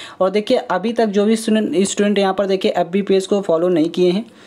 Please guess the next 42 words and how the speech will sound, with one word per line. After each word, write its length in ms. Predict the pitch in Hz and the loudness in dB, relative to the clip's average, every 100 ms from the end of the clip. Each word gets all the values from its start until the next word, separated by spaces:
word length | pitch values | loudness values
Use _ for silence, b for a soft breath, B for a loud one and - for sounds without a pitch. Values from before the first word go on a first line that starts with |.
| B B | B B
देखिए 260 | 180 226 190 | 0 2 2
एफ़बी 240 | 185 214 | 0 -2
पेज 260 | 220 214 214 | 0 0 0
पर 160 | 214 | -2
ज्वाइन 240 | 165 180 190 | 0 0 0
नहीं 360 | 175 160 202 | 0 0 2
हुए 120 | 196 | 2
हैं, 60 | 214 | 2
वो 180 | 196 170 | 2 2
भी 120 | 190 | 0
क्या 140 | 190 | 0
करेंगे, 320 | 185 190 208 208 | 0 0 0 0
ज्वाइन 300 | 151 170 180 | 0 0 0
हो 120 | 180 | 0
जाएंगे 260 | 185 190 | 0 0
जल्दी 320 | 151 160 180 196 | 0 -2 -2 -2
से, 120 | 208 | -2
क्योंकि 300 | 196 185 190 | -2 -2 -2
वहाँ 300 | 151 175 214 | -2 -2 -2
पर 300 | 220 196 180 | -2 -2 0
इंपॉर्टेंट 720 | 180 180 190 190 185 208 190 | 0 2 0 0 -2 0 -2
वीडियोज़ 340 | 185 190 190 | 0 0 0
and 120 | 190 | 0
लेक्चर 340 | 165 165 190 180 | 0 0 0 0
आपको 200 | 165 190 | 0 -2
प्रोवाइड 340 | 190 156 170 | 0 0 0
किए 240 | 175 185 180 | 0 0 2
जाएंगे। 360 | 180 185 220 - B B B | 0 0 -2 -6 B B B
जब 240 | 156 202 175 | -2 0 2
आप 160 | 185 | 0
देखिए 300 | 185 202 240 | -2 -2 0
आपका 300 | 233 208 226 | 0 0 -2
जो 220 | 208 226 233 | 2 2 2
एग्जाम 340 | 151 165 190 | 0 -2 0
के 120 | 214 | -2
point 220 | 214 208 | -2 -2
of 60 | 208 | -2
view 120 | 202 | -2
से 120 | 208 | -4
बहुत 440 | 190 139 131 196 214 | -2 -2 -2 0 0
इंपॉर्टेंट 540 | 208 202 190 208 | 2 2 0 0
है, 60 | 196 | -2